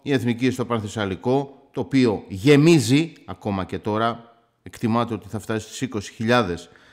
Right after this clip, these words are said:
θεατές, ενώ στο μάτς με το Κόσοβο την Κυριακή αναμένεται να είναι γεμάτο.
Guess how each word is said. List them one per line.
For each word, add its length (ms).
θεατές, 640
ενώ 540
στο 220
μάτς 260
με 80
το 100
Κόσοβο 640
την 160
Κυριακή 320
αναμένεται 400
να 80
είναι 100
γεμάτο. 680